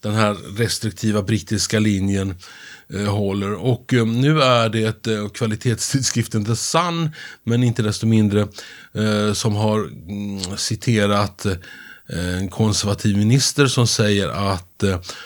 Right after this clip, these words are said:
om, mm, regeringen blir omvald, vilket allt tyder på att den blir, eh, så kommer man att, eh, snabbt försöka få alla former av sociala media att ha,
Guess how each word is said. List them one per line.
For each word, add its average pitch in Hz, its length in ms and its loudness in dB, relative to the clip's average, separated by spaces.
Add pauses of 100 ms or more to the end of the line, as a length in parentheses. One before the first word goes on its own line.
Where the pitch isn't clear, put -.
(200)
om, 98 320 0
mm, 78 1400 -4
regeringen 113 560 0
blir 104 200 -4
omvald, 165 720 2 (840)
vilket 113 220 -4
allt 110 200 2
tyder 107 160 -2
på 113 100 0
att 110 80 0
den 117 140 4
blir, 156 360 4 (460)
eh, 107 280 2
så 120 160 2
kommer 113 280 4
man 110 200 4
att, 104 380 -2
eh, 101 140 2 (540)
snabbt - 680 -2
försöka 107 880 0 (540)
få 104 360 -2
alla 101 260 2
former 98 380 0
av 95 120 0
sociala 98 600 0
media 95 580 0
att - 300 -6
ha, - 200 -2